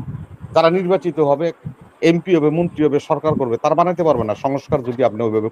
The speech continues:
করে যেতে পারেন। তাইলে আপনাদের গলায় গরু, আপনারা তাহলে সংস্কার নিয়ে সন্ধিয়ান,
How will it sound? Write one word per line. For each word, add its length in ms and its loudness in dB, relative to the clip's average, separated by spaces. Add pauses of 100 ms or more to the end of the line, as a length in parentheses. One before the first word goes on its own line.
করে 180 2
যেতে 260 -4 (120)
পারেন। 240 2 (360)
তাইলে 180 6
আপনাদের 360 0
গলায় 340 2
গরু, 280 -2 (560)
আপনারা 240 0
তাহলে 200 0
সংস্কার 500 -4
নিয়ে 160 -2
সন্ধিয়ান, 540 -4